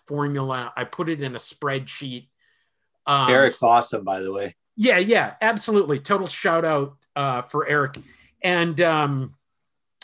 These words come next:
Speaker 1: uh, he and I and, uh, Dom Silverthorne,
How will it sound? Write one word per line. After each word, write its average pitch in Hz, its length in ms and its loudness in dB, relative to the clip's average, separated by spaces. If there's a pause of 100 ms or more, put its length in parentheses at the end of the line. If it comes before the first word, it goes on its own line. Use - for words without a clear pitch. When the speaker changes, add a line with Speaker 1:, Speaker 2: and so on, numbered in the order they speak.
(180)
Speaker 1:
uh, 131 600 0
he 233 340 -4
and 196 120 0
I 175 520 -2 (100)
and, 131 580 -6 (120)
uh, 127 300 -6
Dom 151 320 -4
Silverthorne, 120 1080 -8